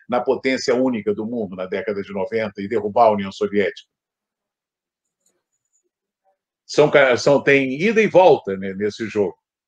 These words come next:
e seguirá tendo. E é por isso que é muito difícil imaginar que alguns dos dois lados, nesse momento, vá se desfazer do outro, do ponto de vista econômico e financeiro.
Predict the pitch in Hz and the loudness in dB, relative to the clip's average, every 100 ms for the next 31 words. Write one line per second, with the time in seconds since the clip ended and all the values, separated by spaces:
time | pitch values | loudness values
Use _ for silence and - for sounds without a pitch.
0 | _ - 92 - 147 120 156 185 139 113 | _ -18 -16 -6 -4 2 2 4 2 0
1 | - - _ _ _ _ _ 92 98 117 | -4 -18 _ _ _ _ _ -12 -10 -4
2 | 139 156 - 139 139 185 185 151 - 170 | -4 -4 0 0 2 0 2 -2 -2 -6
3 | - 113 104 110 110 113 117 131 - _ | -2 -2 -2 -2 -4 -4 -2 -4 -6 _
4 | _ - 123 113 170 151 120 139 127 113 | _ 4 4 4 2 0 0 2 2 4
5 | 123 123 95 117 113 - 104 107 117 139 | 4 4 0 -4 -4 -4 -4 -4 -6 -6
6 | 131 131 127 143 - - 123 98 143 104 | -2 -2 -2 -10 -6 0 0 2 2 2
7 | 110 131 110 90 85 101 95 92 98 - | 2 0 0 -8 -10 -10 -10 -12 -12 -10
8 | 104 101 98 98 - 104 98 - 87 | -8 -6 -6 -8 -10 -8 -8 -6 -6